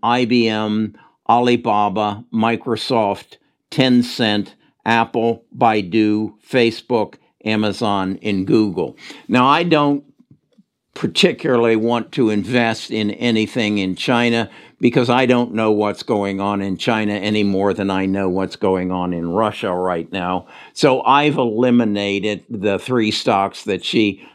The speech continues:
felt were the big data stocks. And that's what she really talks about, how they own the data and then how they're going to use artificial intelligence to leverage that data into the gold,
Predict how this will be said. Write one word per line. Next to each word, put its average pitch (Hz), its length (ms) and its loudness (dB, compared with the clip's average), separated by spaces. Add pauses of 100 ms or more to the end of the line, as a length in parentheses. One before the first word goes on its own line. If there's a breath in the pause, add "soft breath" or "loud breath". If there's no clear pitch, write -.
felt 107 420 2
were 101 320 2 (220 loud breath)
the 127 180 4
big 120 460 0
data 107 420 0
stocks. 82 540 -6
And 110 120 -2
that's 156 220 0
what 160 160 0
she 139 180 0
really 120 360 2
talks 113 400 -2
about, 98 340 -4 (240 loud breath)
how 113 240 2
they 139 320 2
own 139 280 0
the 123 100 0
data 107 520 -4
and 117 220 -2
then 120 160 0
how 120 300 0
they're 120 260 0
going 117 400 -2
to 127 120 -6
use 113 400 -2
artificial 107 680 -2
intelligence 104 920 -4 (340 loud breath)
to 147 160 4
leverage 117 760 0
that 110 340 -4
data 101 420 -4
into 110 400 -2
the 101 140 -2
gold, 101 680 -2